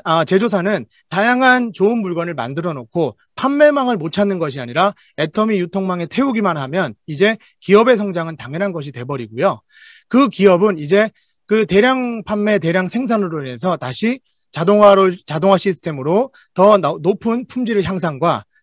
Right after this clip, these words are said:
더 많은 이윤을 가져갈 수 있게 됨으로써 이 공생관계 일품일사의 정책이 굉장히 애터미와 제조사의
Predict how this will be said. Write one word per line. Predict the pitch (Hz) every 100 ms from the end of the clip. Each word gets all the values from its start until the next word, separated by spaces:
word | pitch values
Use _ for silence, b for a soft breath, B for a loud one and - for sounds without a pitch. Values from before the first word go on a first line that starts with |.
| -
더 | 190
많은 | 151 151 220 247
이윤을 | 175 180 175 269 277
가져갈 | 139 147 147
수 | 127 147
있게 | 123 - 185 202 _
됨으로써 | 131 160 156 113 165 139 - b b
이 | 214
공생관계 | 190 170 208 226 214 180 156 139
일품일사의 | 135 - 180 131 175 180
정책이 | 147 139 135 156 156
굉장히 | - 147 151 156 208 277 _ b b b -
애터미와 | 147 220 220 196 165 170
제조사의 | 143 143 135 139 165